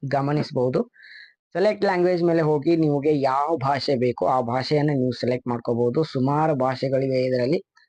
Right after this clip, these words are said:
So ನನ್ಗೆ ಈಗ ಬೇಕಾಗಿರೋದು ಕನ್ನಡ. So ಕನ್ನಡವನ್ನ ನಾನು ಲ್ಯಾಂಗ್ವೇಜ್ ಅನ್ನ ಸೆಲೆಕ್ಟ್ ಮಾಡ್ತಾ ಇದ್ದೀನಿ. ಕಾರಣ ಇಷ್ಟೇ, ಫೌಂಡರ್‌ಗಳು ಕನ್ನಡ, YouTube ಕನ್ನಡ ಚಾನೆಲ್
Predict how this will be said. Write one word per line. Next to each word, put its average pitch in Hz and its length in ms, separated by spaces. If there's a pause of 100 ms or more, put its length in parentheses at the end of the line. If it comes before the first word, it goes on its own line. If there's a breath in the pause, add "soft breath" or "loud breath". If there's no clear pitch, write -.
(180)
So 196 100
ನನ್ಗೆ 180 380
ಈಗ 156 100 (140)
ಬೇಕಾಗಿರೋದು 139 600
ಕನ್ನಡ. 131 380 (300)
So 143 180
ಕನ್ನಡವನ್ನ 156 640 (640)
ನಾನು 143 260
ಲ್ಯಾಂಗ್ವೇಜ್ 127 400
ಅನ್ನ 131 140
ಸೆಲೆಕ್ಟ್ 123 320
ಮಾಡ್ತಾ 120 220
ಇದ್ದೀನಿ. 147 220
ಕಾರಣ 131 340
ಇಷ್ಟೇ, 127 280 (240)
ಫೌಂಡರ್‌ಗಳು 160 580
ಕನ್ನಡ, 135 280 (400)
YouTube 175 360 (100)
ಕನ್ನಡ 156 240
ಚಾನೆಲ್ 160 360